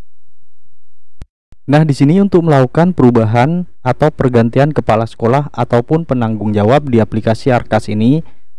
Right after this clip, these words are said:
caranya seperti biasa, kita login ke aplikasi Arkasnya terlebih dahulu. Kita buka aplikasi Arkasnya, kemudian masukkan email dan passwordnya. Kemudian kita klik login seperti ini.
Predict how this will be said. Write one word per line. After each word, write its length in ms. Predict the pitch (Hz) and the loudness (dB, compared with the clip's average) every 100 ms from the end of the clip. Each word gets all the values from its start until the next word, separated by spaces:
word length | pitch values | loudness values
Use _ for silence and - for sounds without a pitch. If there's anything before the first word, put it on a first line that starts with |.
| - | -2
caranya 480 | 127 117 113 139 160 | 0 2 2 2 2
seperti 320 | - 123 127 | 0 -2 0
biasa, 480 | 120 113 - 151 151 | 2 2 4 2 2
kita 400 | - 127 139 143 | 0 -2 2 4
login 480 | 127 120 131 160 160 | 4 4 2 0 0
ke 320 | - 139 139 | 4 4 4
aplikasi 560 | - - 131 123 135 - | 2 -2 -2 2 2 2
Arkasnya 560 | 147 143 139 135 156 156 | 0 2 0 2 2 2
terlebih 320 | 117 110 107 | 0 2 2
dahulu. 400 | 107 110 104 110 - | 4 4 2 -2 -4
Kita 240 | 123 110 | 0 0
buka 400 | 110 107 156 165 | 0 0 2 2
aplikasi 480 | - 117 113 - 113 | 2 2 0 2 0
Arkasnya, 560 | 104 101 - 120 147 160 | 0 -2 0 2 2 0
kemudian 480 | - 117 110 131 156 | 0 2 4 4 4
masukkan 480 | 123 117 123 156 160 143 | 0 0 0 0 -2 -4
email 400 | 160 165 170 135 | -2 0 0 0
dan 240 | 110 104 | 0 0
passwordnya. 640 | 110 - 101 - 107 101 - - - - - - | -2 0 -4 0 -2 -2 -8 -12 -12 -12 -12 -4
Kemudian 400 | 117 110 113 147 | 0 4 4 4
kita 320 | 143 117 107 | 2 -2 -2
klik 160 | - 117 | -4 0
login 400 | 107 120 139 147 | 2 4 2 2
seperti 400 | - 107 101 98 | -2 -4 -2 -2
ini. 240 | 110 117 | -4 -6